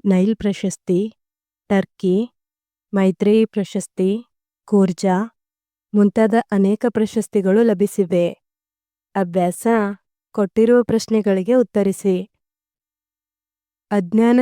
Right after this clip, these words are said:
ತೊಲಗಿಸಲು ಕವಯಿತ್ರಿ ಏನಾಗ ಬಯಸಿದ್ದಾರೆ? ಅಜ್ಞಾನ ತೊಲಗಿಸಲು ಕವಯಿತ್ರಿ ವಾಗ್ದೇವಿಯ ಕೈಯಲ್ಲಿ ಗ್ರಂಥವಾಗಲು ಬಯಸಿದ್ದಾರೆ.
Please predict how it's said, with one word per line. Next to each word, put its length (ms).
ತೊಲಗಿಸಲು 600
ಕವಯಿತ್ರಿ 580
ಏನಾಗ 440
ಬಯಸಿದ್ದಾರೆ? 840
ಅಜ್ಞಾನ 460
ತೊಲಗಿಸಲು 580
ಕವಯಿತ್ರಿ 680
ವಾಗ್ದೇವಿಯ 720
ಕೈಯಲ್ಲಿ 480
ಗ್ರಂಥವಾಗಲು 840
ಬಯಸಿದ್ದಾರೆ. 840